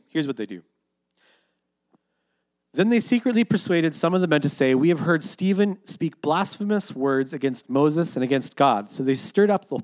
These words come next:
people and the elders and the teachers of the law, and they seized Stephen and brought him before the Sanhedrin. Here's what they did. They told on him. The members of this Greek-speaking synagogue kick it up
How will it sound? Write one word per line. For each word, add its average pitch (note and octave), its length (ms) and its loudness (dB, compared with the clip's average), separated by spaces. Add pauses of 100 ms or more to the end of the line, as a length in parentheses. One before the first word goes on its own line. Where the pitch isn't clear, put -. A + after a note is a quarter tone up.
people D3 580 -6 (400)
and C#3 100 -6
the C#3+ 160 -2
elders F3 360 2
and C#3 100 -4
the B2+ 40 0
teachers F#3+ 400 -4
of G#3 120 2
the G#3 100 0
law, B2+ 360 2 (260)
and D3+ 100 0
they D#3 80 4
seized A#3+ 580 2
Stephen B2+ 480 -4
and B2 200 -10
brought D#3 220 2
him F3+ 180 -2
before C3+ 500 -4
the A2+ 140 -10
Sanhedrin. A#2 880 -6 (2500)
Here's D#3 140 4
what F#3 120 6
they F#3 80 2
did. F#3+ 320 2 (580)
They E3 220 0
told G#3+ 520 0
on B2+ 200 -8
him. G2 240 -14 (1000)
The F3 80 -6
members F#3 340 2
of F3 120 0
this D#3+ 220 -4
Greek-speaking E3+ 920 -6
synagogue C3 560 -2
kick - 240 -2
it A3 80 6
up F3+ 300 2